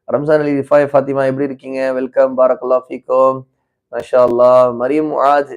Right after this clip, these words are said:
பாரக்கல்லாஹு ஃபீக். அஹ், இன்ஷா அல்லாஹ் ஜனவரி ஃபிஃப்த். அஹ், அப்படியா, உங்களுக்கு ஃபிஃப்த்ல இருந்து தான் ஸ்டார்ட் ஆகுதா? நீங்க அங்க சித்தூர்ல இருக்கிறீங்க இல்லையா? ஓ, அப்படியா?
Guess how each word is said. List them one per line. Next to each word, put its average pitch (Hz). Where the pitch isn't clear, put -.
பாரக்கல்லாஹு 127
ஃபீக். 139
அஹ், 139
இன்ஷா 127
அல்லாஹ் 127
ஜனவரி 156
ஃபிஃப்த். -
அஹ், 127
அப்படியா, 220
உங்களுக்கு 185
ஃபிஃப்த்ல 180
இருந்து 214
தான் 208
ஸ்டார்ட் 151
ஆகுதா? 117
நீங்க 135
அங்க 123
சித்தூர்ல 151
இருக்கிறீங்க 101
இல்லையா? 101
ஓ, 95
அப்படியா? 117